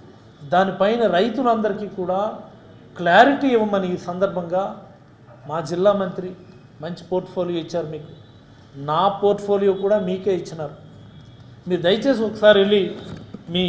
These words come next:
ముఖ్యమంత్రి గారి దగ్గర కూర్చొని మాట్లాడితే ఆ మేరకు రైతులు సన్నాహాలు చేసుకుంటారు. వాడి దగ్గర వీడి దగ్గర చేబదులకు ఒక ఐదు వేలు పదివేలు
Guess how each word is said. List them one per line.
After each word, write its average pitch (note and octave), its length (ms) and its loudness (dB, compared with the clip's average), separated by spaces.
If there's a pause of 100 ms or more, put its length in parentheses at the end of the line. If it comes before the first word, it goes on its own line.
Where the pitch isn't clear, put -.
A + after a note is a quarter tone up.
(580)
ముఖ్యమంత్రి A3+ 520 2
గారి G#3+ 160 6
దగ్గర F#3+ 220 2
కూర్చొని A3+ 560 0 (1500)
మాట్లాడితే G#3+ 640 6 (1120)
ఆ F#3 180 6
మేరకు C4 480 6
రైతులు B3 720 6 (680)
సన్నాహాలు C#4 580 0
చేసుకుంటారు. - 520 -8 (1300)
వాడి A3+ 180 6
దగ్గర A3+ 240 6
వీడి A#3 220 2
దగ్గర G#3 260 4 (580)
చేబదులకు A3+ 580 6
ఒక A3 60 2
ఐదు G#3+ 200 4
వేలు A3+ 220 6
పదివేలు G#3+ 500 2